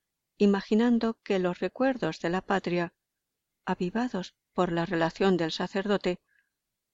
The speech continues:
hacían desear nuevamente al hijo de Orsué el verse en su suelo natal. Mas,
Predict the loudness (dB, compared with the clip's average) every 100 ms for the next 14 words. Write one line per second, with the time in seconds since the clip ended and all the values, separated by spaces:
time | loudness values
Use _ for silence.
0 | _ -4 -4 2 4 4 4 2 2 2
1 | 2 4 4 4 2 2 2 2 0 0
2 | 2 0 0 0 2 0 -2 -2 0 -2
3 | _ _ _ _ _ _ _ _ _ -2
4 | 0 0 -2 -2 -4 -4 -4 _ -2 -2
5 | -2 -4 -2 0 2 2 0 -2 -6 -6
6 | -10 _ _ _ _ _ _ _ _ _
7 | _ _ _ _ _ _ _ _ _ _
8 | _ -2 0 0 -2 -8